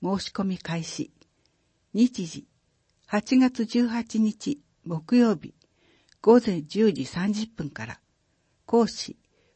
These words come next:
子どもの国看護師。お知らせ、七月二十七日水曜日の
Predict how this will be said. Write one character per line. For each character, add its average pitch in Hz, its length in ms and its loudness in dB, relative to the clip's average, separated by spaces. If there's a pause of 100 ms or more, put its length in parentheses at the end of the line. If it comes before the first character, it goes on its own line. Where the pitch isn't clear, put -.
子 220 160 0
ど 247 140 6
も 240 120 4
の 233 140 4
国 214 280 -2
看 185 300 -2
護 190 120 -6
師。 - 240 -14 (1600)
お 190 100 0
知 - 140 0
ら 226 160 2
せ、 - 240 -6 (480)
七 - 240 -4
月 247 280 2
二 254 140 8
十 240 240 2
七 - 240 -14
日 185 500 -4
水 240 320 2
曜 262 220 4
日 156 140 -6
の 151 180 -4